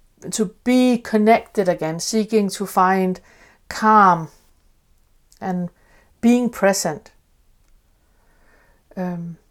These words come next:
so we are seeking dualistically outside of ourselves. And trying to make this apparent biological meat suit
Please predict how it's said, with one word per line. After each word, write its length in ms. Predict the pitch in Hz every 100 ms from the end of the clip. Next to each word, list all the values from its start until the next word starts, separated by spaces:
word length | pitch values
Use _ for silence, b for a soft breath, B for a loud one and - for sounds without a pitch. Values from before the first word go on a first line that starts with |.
| _ _ _ _ _ _
so 140 | - 233
we 140 | 240
are 60 | 233
seeking 480 | - 302 262 240 196
dualistically 880 | 226 214 208 254 - - 175 185 -
outside 800 | 226 - - - 233 214 175 175 196 -
of 140 | 185
ourselves. 880 | 175 170 170 - 202 185 180 - - - b b b b b b b
And 140 | 214
trying 360 | - 226 233 247
to 120 | -
make 300 | 214 202 170
this 480 | 208 214 - - - _ _ _ _ -
apparent 600 | 190 - 208 220 196 -
biological 920 | 208 196 185 196 214 202 208 202 -
meat 260 | 208 202 202
suit 460 | - 220 202 -